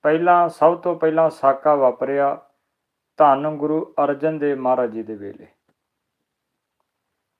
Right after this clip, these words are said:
ਉਸ ਸਾਕੇ ਦੇ ਵਿੱਚ ਧੰਨ ਗੁਰੂ ਅਰਜਨ ਦੇਵ ਮਹਾਰਾਜ ਜੀ ਨੇ ਤੱਤੀ ਤਵੀ ਤੇ ਬਹਿ ਕੇ ਸ਼ਾਂਤਮਈ ਸ਼ਹਾਦਤ ਦਿੱਤੀ ਆ। ਉਹ ਪਹਿਲਾ ਸਾਕਾ,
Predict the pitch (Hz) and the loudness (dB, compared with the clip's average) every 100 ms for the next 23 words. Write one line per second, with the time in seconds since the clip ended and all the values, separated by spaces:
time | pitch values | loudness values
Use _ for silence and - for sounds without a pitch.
0 | - 175 170 175 - 147 147 139 170 170 | -4 -2 -2 -6 -2 2 2 2 -4 -4
1 | 165 156 147 147 - 160 160 160 160 156 | -2 -2 -2 -6 -4 0 2 0 0 0
2 | 135 127 139 143 156 - - 147 139 165 | 0 -4 -6 -6 -6 -6 -2 -2 -2 -6
3 | 170 156 151 143 147 147 143 135 143 147 | -4 -2 -2 -2 -2 0 -4 -6 -10 -10
4 | 147 _ 151 151 _ 175 175 165 139 143 | -12 _ -6 -6 _ -6 -6 -4 -4 -4
5 | 147 143 113 135 147 151 147 - - 127 | -6 -8 -2 -2 -4 -6 -10 -8 -4 -2
6 | 127 135 139 131 123 98 107 - - - | -2 -8 -10 -4 -6 -6 -16 -16 -16 -16
7 | - _ _ _ _ _ _ _ _ _ | -20 _ _ _ _ _ _ _ _ _
8 | _ _ _ _ _ _ _ _ _ _ | _ _ _ _ _ _ _ _ _ _
9 | _ _ _ 147 147 165 175 165 - 117 | _ _ _ -12 -4 -2 4 4 4 -8
10 | - - | -8 -14